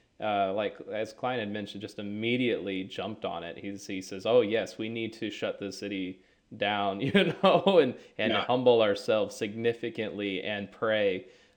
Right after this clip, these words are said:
Speaker 1: Um, you know, why was he so afraid to go to the city to begin with if, if,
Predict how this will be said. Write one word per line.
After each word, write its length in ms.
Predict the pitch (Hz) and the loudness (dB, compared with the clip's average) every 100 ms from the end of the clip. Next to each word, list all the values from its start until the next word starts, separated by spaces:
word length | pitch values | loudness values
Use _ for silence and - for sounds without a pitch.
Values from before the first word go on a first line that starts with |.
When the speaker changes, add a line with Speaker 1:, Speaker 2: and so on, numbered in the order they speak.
| - | 0
Speaker 1:
Um, 520 | 113 110 107 101 - _ | 4 4 2 -4 -10 _
you 120 | - 135 | -8 -4
know, 140 | 120 | -4
why 380 | 117 123 139 190 | -2 0 2 0
was 480 | 214 185 175 - - | -2 -2 -4 -8 -16
he 220 | _ 175 | _ -8
so 280 | 165 170 156 | -4 -2 -2
afraid 460 | 143 - 156 147 135 | -4 -4 -4 -4 -6
to 100 | 135 | -4
go 160 | 139 135 | -2 -2
to 40 | |
the 120 | 127 | -4
city 320 | - 143 139 | -6 -4 -4
to 80 | 123 | -4
begin 380 | 120 113 139 151 | -6 -6 -6 -4
with 200 | 135 107 | -4 -2
if, 120 | 113 - | -6 -6
if, 260 | 120 113 | -8 -8